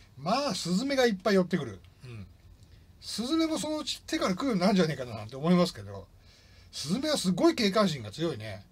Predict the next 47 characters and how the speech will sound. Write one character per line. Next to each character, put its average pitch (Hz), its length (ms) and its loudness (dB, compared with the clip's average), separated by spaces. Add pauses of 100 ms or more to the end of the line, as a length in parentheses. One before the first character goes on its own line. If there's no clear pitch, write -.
(440)
あ 180 80 -4
の、 214 60 -2
赤 233 360 -6
霊 330 180 6
は 120 240 0
な 160 120 -2
ん 175 40 -4
か - 100 -10
好 330 240 6
奇 - 120 0
心 311 240 0
旺 151 240 -2
盛 160 160 -2
な 151 240 0 (100)
感 156 220 -2
じ 143 80 -10
が 151 80 -4
す 147 100 -10
る 143 100 -12
け 127 120 -12
ど、 101 180 -12 (580)
う 139 60 -12
ん。 107 260 -12 (1040)
あ 147 140 -10
の 131 840 -10
ー、 104 40 -12
ス - 180 -10
ズ 151 140 -2
メ 202 140 2
は 190 160 4
こ 156 160 -8
の 180 120 2
時 185 160 0
期 117 180 -12
寒 160 380 0
い 190 60 2
と 123 100 -12
さ、 107 300 -10 (520)
ま 117 100 -10
ん 165 100 2
丸 208 180 2
に 220 80 -2
な 220 80 -4
っ - 20 -8
て 143 120 -12
て 104 100 -14
さ、 101 260 -10